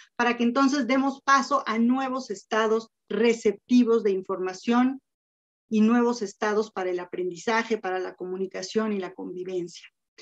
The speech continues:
Esto quiere decir que vamos entendiendo que el estado emocional o las emociones nos van a generar ciertas disposiciones,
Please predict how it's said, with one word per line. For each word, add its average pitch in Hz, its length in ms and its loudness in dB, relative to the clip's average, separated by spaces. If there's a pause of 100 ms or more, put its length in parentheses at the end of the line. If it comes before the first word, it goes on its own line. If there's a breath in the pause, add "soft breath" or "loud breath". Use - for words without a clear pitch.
(280 loud breath)
Esto 320 220 0
quiere 339 200 4
decir 311 380 4
que 277 80 2
vamos 294 320 4
entendiendo 247 960 2 (560)
que 240 80 2
el 240 80 6
estado 302 380 0
emocional 254 680 2
o 277 60 0
las 208 220 -2
emociones 202 640 -4
nos 214 180 -2
van 247 180 2
a 262 80 -2
generar 254 400 0
ciertas 277 480 -4
disposiciones, - 1160 -4